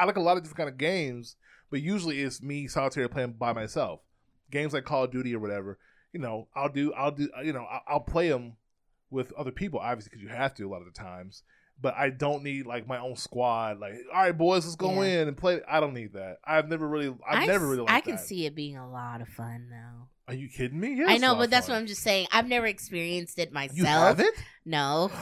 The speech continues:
Speaker 1: Oh, no, baby.
Speaker 2: But I can see it. Yeah, the only thing I've come close to is Dead by Daylight, you know?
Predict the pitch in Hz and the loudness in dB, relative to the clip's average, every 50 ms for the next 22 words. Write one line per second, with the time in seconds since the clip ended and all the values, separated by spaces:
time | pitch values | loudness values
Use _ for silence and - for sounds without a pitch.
0 | - - - 427 480 381 262 269 349 453 480 466 370 156 127 - 120 208 202 190 | 0 4 6 6 8 6 6 8 10 10 12 10 10 8 4 -2 -4 -4 0 4
1 | 214 208 220 247 254 262 240 - 269 240 220 214 202 214 208 202 202 233 254 269 | 6 8 8 8 6 2 -4 -2 0 2 2 2 2 0 0 2 4 4 4 4
2 | 294 302 294 294 269 247 233 240 233 - - _ _ - 254 226 214 - 247 226 | 2 2 0 0 2 4 2 2 2 -2 -12 _ _ -2 -2 -2 -2 -2 -2 -2
3 | 226 233 - - 214 208 196 196 185 185 190 190 185 180 180 175 165 175 175 180 | -2 -4 -6 -4 -4 -4 -4 -2 -2 -2 -2 0 0 0 -2 0 0 -2 -2 0
4 | 185 185 156 143 139 139 135 139 143 139 120 - _ - 165 175 170 170 165 170 | 0 0 0 0 0 0 -2 -2 -4 -4 -6 -8 _ -8 -6 -4 -4 -4 -4 -4
5 | 175 190 220 226 233 | -6 -8 -10 -14 -16